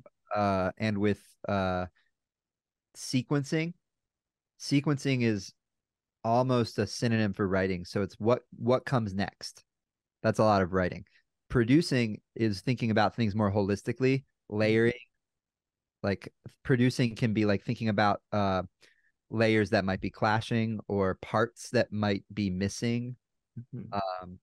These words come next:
Speaker 1: or, uh, if you think about production from actually the traditional meaning of the term is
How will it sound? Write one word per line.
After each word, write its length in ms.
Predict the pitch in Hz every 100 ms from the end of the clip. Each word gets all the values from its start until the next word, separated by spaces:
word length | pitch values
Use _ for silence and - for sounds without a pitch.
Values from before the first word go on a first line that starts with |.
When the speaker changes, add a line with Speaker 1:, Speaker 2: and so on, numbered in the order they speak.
| _ _ -
Speaker 1:
or, 420 | 104 101 95 95 - -
uh, 400 | 95 92 87 90 _ _ _ _ _ _ _ _ _
if 160 | 117 -
you 60 | 113
think 180 | 151
about 200 | 135 117 -
production 500 | 117 113 - 113 98
from 460 | 107 101 95 92 - _ _ _ _ _ _ -
actually 500 | 107 123 139 110 90 _ _ _ _ _ _ _ _ -
the 100 | 107
traditional 720 | - 101 117 - 135 101 92 _ _ -
meaning 340 | 107 104 95
of 60 | 90
the 80 | 95
term 360 | - 98 95 - _ _ _ -
is 360 | 110 95 -